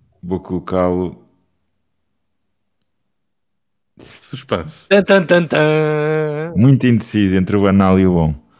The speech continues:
Speaker 3: Epá, eu não posso colocar
Speaker 1: Mas
Speaker 3: um jogador que foi melhor jogador do campeonato duas vezes no banal. Vou colocar no bom.
Speaker 1: Certo. Por esse motivo, coloco no bom.
Speaker 3: Exatamente.
Speaker 2: Caro ouvinte,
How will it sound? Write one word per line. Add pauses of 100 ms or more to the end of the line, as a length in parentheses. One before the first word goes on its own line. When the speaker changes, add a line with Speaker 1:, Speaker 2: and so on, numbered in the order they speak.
(140)
Speaker 3:
Epá,
eu
não
posso
colocar
Speaker 1:
Mas
Speaker 3:
um
jogador
que
foi
melhor
jogador
do
campeonato
duas
vezes
no
banal. (160)
Vou
colocar
no
bom.
Speaker 1:
Certo. (180)
Por
esse
motivo,
coloco
no
bom. (120)
Speaker 3:
Exatamente.
Speaker 2:
Caro
ouvinte,